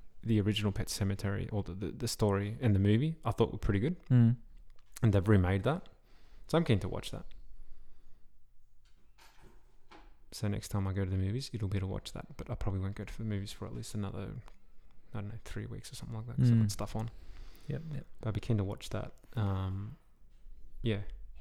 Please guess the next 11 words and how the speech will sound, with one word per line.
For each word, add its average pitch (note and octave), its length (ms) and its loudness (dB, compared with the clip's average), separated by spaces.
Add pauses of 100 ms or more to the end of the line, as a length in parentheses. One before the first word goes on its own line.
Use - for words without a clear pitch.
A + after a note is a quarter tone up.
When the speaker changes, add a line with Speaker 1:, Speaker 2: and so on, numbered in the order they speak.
(640)
Speaker 1:
Other A#2+ 140 2
than G2+ 100 6
that, A#2 160 4
I A2 80 4
don't, A#2+ 160 2
I'm, A2+ 180 0
I'm G#2 300 0 (160)
not G#2+ 120 -4 (580)
remembering G#2 440 4
anything G2 260 2
else - 340 -4